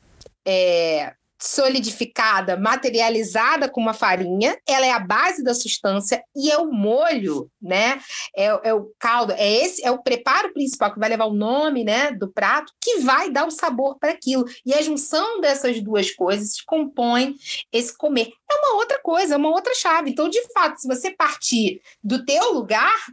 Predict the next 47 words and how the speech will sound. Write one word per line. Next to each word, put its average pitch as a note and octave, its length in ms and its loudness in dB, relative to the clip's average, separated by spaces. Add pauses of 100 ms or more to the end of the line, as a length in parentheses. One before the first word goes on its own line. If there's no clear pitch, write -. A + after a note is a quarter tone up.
como C4 320 2
re-, D4+ 320 0
a A#3+ 120 2
referência C4 1080 0 (340)
do A#3 160 -2
que, E4 140 0
que C4 180 -2
é C#4 360 0
uma G#3+ 280 -2 (360)
cozinha G#3 320 0
boa, G3 420 0
do - 80 -8
que, B3 120 -4
que A#3+ 200 -4
é G#3+ 80 2
uma A3+ 180 0
alta G3+ 200 -2
gastronomia, E3+ 580 -2
do F3+ 80 -6
que, F3+ 140 -2
que - 180 -4
é A3 140 2
comer, G3+ 500 -2 (160)
é, E3+ 360 2
de - 200 -6
forma G3+ 280 -2
civilizada, F3+ 680 -2
e E3+ 60 -2
aí F#3 100 2
a G#3 60 0
gente A3 180 -4
vai F#3+ 120 0
ter F#3+ 140 -2
diversas - 520 0
formas F#3+ 400 -2
de, D#3 300 -2 (340)
é, D3+ 300 2
adjetivar F#3 1000 0
isso, A#3 460 -2 (480)
é E4+ 80 0
óbvio A#4 320 0
que F#4+ 80 -10
você F#4 220 0
vai C#4 200 2
julgar B3 480 0
o A#3+ 40 -2
outro A3+ 420 0